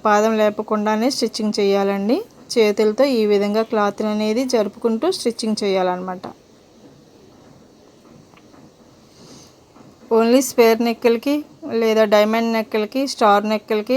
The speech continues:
అలా నెక్కులకి వచ్చినప్పుడు మాత్రమే మనం పాదాన్ని సూది అనేది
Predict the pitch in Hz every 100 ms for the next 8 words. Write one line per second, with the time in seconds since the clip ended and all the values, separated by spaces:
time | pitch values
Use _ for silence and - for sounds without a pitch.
0 | 269 226 208 - 180 220 - 247 240 254
1 | 240 233 220 - 233 226 240 294 508 -
2 | - - - - - - 233 233 226 247
3 | 277 508 539 247 220 214 202 196 196 -
4 | - - 220 214 220 220 311 480 _ _
5 | _ _ _ - - 247 240 233 226